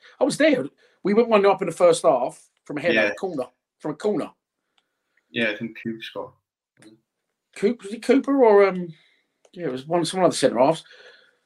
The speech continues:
Speaker 1: Yeah, and you got sent. I do remember. I remember you getting off, sent off at Stoke as well, and you just seemed like you didn't give a fuck when you got sent off at Stoke.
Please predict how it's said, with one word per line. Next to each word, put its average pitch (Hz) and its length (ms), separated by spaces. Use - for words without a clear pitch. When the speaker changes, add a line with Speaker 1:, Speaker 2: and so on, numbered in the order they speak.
Speaker 1:
Yeah, 233 120
and 202 80
you 196 60
got 196 120
sent. 214 200
I 202 60
do 254 120
remember. 208 200
I 156 60
remember 233 300
you 180 80
getting 165 160
off, 160 100
sent 160 180
off 147 140
at - 80
Stoke - 440
as 143 140
well, 165 140
and 135 100
you 127 100
just 147 240
seemed 143 140
like 120 80
you 123 80
didn't 139 200
give 131 120
a - 40
fuck - 400
when 170 100
you 156 60
got 165 200
sent 165 180
off 151 160
at - 100
Stoke. - 540